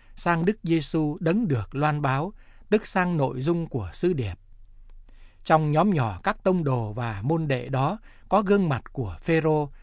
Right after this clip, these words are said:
tông đồ đầu tiên được Chúa Kitô phục sinh tự tỏ hiện ra, là nổi bật hơn cả. Tuy nhiên, trong cộng đoàn Jerusalem, tông đồ Gioan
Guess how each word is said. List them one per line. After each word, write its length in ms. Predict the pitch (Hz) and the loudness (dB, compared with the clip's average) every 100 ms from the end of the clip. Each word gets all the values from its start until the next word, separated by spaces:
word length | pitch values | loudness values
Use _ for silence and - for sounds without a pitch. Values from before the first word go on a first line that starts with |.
| - - | -4 2
tông 180 | 196 | 2
đồ 220 | 147 127 117 | 4 0 0
đầu 260 | 120 98 - | -4 -4 0
tiên 280 | 170 160 135 | 2 2 -2
được 240 | 104 - | -4 -2
Chúa 140 | 196 | -4
Kitô 420 | 196 170 - 156 147 | -2 -4 0 0 0
phục 280 | 123 - | -4 -8
sinh 280 | - 156 147 | -4 -2 -2
tự 260 | 139 151 139 | -2 -2 -2
tỏ 180 | 135 98 | -4 -4
hiện 280 | 85 139 135 | -4 -6 -4
ra, 280 | 139 135 123 - - - - | 0 0 -2 -10 -20 -18 -2
là 240 | 147 139 | 2 4
nổi 280 | 135 120 95 | 2 0 -2
bật 160 | 135 127 | -4 -4
hơn 220 | - 170 | -2 -4
cả. 360 | 165 120 87 80 - - - - - - - - - - | -2 -6 -6 -12 -20 -20 -20 -20 -20 -18 -18 -18 -20 -2
Tuy 140 | 160 147 | 2 4
nhiên, 320 | 147 143 135 | 4 2 2
trong 180 | - - | 0 0
cộng 260 | - 135 | -4 -4
đoàn 260 | 123 110 90 | -4 -4 -6
Jerusalem, 840 | - 147 143 135 143 139 135 127 - - - - | -2 0 0 -2 -2 0 0 -4 -8 -18 -14 0
tông 200 | 202 190 | 2 4
đồ 200 | 131 120 | 2 0
Gioan 480 | 151 196 175 170 | 2 2 2 0